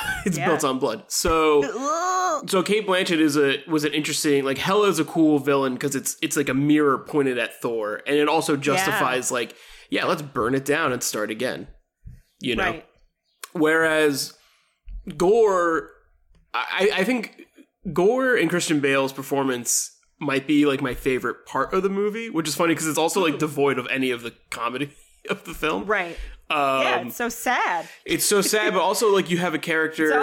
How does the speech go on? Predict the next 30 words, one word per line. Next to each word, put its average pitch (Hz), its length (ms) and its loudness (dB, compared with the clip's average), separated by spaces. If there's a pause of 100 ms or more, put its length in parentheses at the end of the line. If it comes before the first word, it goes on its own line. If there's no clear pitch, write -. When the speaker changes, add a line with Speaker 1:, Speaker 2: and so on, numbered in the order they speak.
(120)
Speaker 2:
also 226 60 -4
cool. 214 400 -4
Speaker 1:
It's 156 160 0
very 160 280 2
cool, 143 400 2
and, 143 80 0
like, 147 140 2
you 156 60 2
know, 139 40 2
we'll 156 100 0
talk 185 220 0
more 160 160 2
about 151 200 2
it 120 120 -2
in 131 120 -4
spoilers, 127 640 -2
but, 123 160 -4
like, 127 180 -2
his 160 220 -2
motivations 156 800 2
for 139 120 -6
doing 135 560 -2
what 139 200 -2
he 131 120 0
does 120 640 -4
is 131 200 -6
just, 139 180 -4
like, 131 200 -4
very 151 480 -2
well, 143 760 0